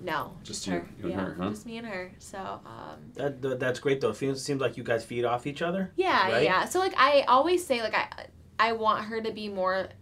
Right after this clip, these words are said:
Speaker 1: like, with me on, like, my social stuff, but
Speaker 3: Sure.
Speaker 1: at the same time, I don't wanna, like, force her to do something.
Speaker 3: Of course.
Speaker 1: So, once in a while, like, I, I think, like, the idea that I have with her right now is, like, I don't know if you guys, like, know about TikTok.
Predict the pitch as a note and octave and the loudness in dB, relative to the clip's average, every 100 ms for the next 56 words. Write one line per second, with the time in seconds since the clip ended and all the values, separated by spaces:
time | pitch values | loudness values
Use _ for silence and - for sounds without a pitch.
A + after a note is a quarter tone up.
0 | - - - - - - G3+ G3 - G#3 | -20 -20 -20 -20 -20 -2 -2 0 -6 -6
1 | G#3 A3 G#3 F#3 F#3 F#3 G3 F3+ F3+ G#3 | -4 -4 -4 -6 -8 -8 -8 -10 -8 -10
2 | - A#3 A#3+ A#3+ G3+ G#3 F#3 - - - | -4 -2 -2 -4 -4 0 2 0 -6 -20
3 | - - - _ A#3 A#3 B3+ B3 B3+ A3 | -20 -20 -20 _ 0 0 0 -2 -2 -2
4 | G#3 G#3 G3+ F#3+ E3+ - D#3+ F#3 G#3 G#3 | 0 0 0 -4 -6 -10 -6 -6 -6 -8
5 | G3+ G#3 G#3 G#3 G#3+ A3 A3 B3 G3+ - | -8 -8 -12 -12 -10 -10 -10 -8 -8 -8
6 | - - - - A3 G#3 F#3+ - B3 D#4 | -10 -14 -6 2 4 6 6 6 4 4
7 | E4 C#4 F#3+ A3+ - F#2+ - - B3 B3 | 2 4 2 2 -2 -4 0 2 2 2
8 | C4+ A#3+ A#3 A3 G#3 G3 G#3+ G3 F#3+ F#3+ | 0 0 -4 -8 -6 -2 -2 0 -2 -2
9 | F#3 F#3 F#3 F3 F3 F3+ F3+ F#3+ G3+ G3 | -4 -4 -4 -2 -4 -2 -2 -2 -4 -4
10 | F#3+ F#3 - A3 B3 C4 A#3 G#3+ G#3 F#3 | -6 -8 -8 -4 -2 -4 -6 -8 -6 -8
11 | - G3 F#3+ F#3+ - - F3+ - B3 C4+ | -8 -8 -6 -6 -10 -10 -12 -8 -8 -8